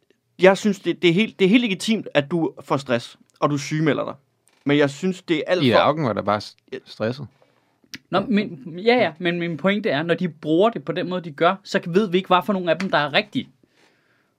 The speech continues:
Speaker 3: Altså
Speaker 1: Jeg tror, de alle
Speaker 2: Nå,
Speaker 1: sammen,
Speaker 2: altså,
Speaker 1: jeg,
Speaker 2: du s-,
Speaker 1: jeg
Speaker 2: så det,
Speaker 1: tror,
Speaker 2: du siger, det er, Ida Auken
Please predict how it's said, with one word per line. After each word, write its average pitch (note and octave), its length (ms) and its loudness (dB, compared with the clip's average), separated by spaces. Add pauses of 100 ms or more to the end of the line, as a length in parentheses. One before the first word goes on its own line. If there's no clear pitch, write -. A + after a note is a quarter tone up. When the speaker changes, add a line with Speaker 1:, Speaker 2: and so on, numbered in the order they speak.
(400)
Speaker 3:
Altså C#3+ 220 -2 (180)
Speaker 1:
Jeg C#3 80 -6
tror, G3 140 6
de E3+ 100 6
alle E3+ 120 6
Speaker 2:
Nå, - 20 0
Speaker 1:
sammen, C3+ 120 10
Speaker 2:
altså, C#3 160 4
Speaker 1:
jeg, C3+ 80 6
Speaker 2:
du C3 80 4
s-, - 120 -4
Speaker 1:
jeg - 80 -12
Speaker 2:
så D#3 80 0
det, B2 60 4
Speaker 1:
tror, D3+ 120 8
Speaker 2:
du G3+ 100 12
siger, D3 120 6
det C#3 120 8
er, C#3 40 10
Ida C3+ 240 4
Auken D3 480 2